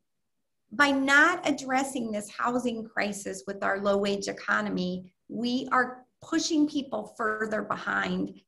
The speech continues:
We need to close the equity gap. And until we do that, we will not be a whole place. We will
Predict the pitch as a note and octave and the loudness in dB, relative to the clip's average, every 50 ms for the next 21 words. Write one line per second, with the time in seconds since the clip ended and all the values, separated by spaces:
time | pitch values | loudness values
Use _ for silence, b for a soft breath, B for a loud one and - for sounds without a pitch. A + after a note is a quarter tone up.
0 | _ - A3+ B3 A#3 A3 A3 A3+ A#3 A#3+ B3+ C4+ C#4+ D4 D4 - D4 - - - | _ -2 0 0 0 0 0 2 4 4 6 8 6 6 6 2 -4 -6 -2 0
1 | G#3+ G#3+ G#3 G3+ G3+ G3+ G3+ G3+ - - G3+ G#3+ - - G#3+ G3+ G3+ G3+ - - | 2 2 2 2 0 -2 -4 -4 -4 -4 -4 -4 -6 -8 -10 -10 -8 -6 -4 -4
2 | - - - - - b b b b b b b _ - A3 A3+ A3+ A3+ A#3 - | -2 -4 -4 -8 -10 b b b b b b b _ 0 0 2 2 0 0 -2
3 | - - C#4 D4 C#4+ D4+ D#4 D4 G#3+ G#3+ G#3+ A3 A3 A#3 B3+ C#4+ E4 D#4 - A3+ | -2 0 2 4 4 4 4 2 2 0 -2 0 2 4 6 6 6 4 2 -2
4 | A#3+ A#3 G#3 G#3+ A3 A3+ A3 A3 A#3+ C4 C4 - C#4 C4+ - - - G#3+ - - | -4 -2 -4 -4 -4 -2 2 2 2 2 0 -2 -4 -4 -2 -2 -2 -2 -2 -6
5 | - - A#3 A3 G#3+ G#3+ A3 A3 - - - G#3+ G3+ G3+ G3+ G3+ G3 - - - | -8 -6 -4 -2 -2 -4 -4 -6 -12 -12 -6 -4 -2 -2 -2 -4 -8 -12 -14 -16
6 | b b b b b b _ G#3+ A3 G3+ G#3 G#3+ | b b b b b b _ -2 0 0 0 0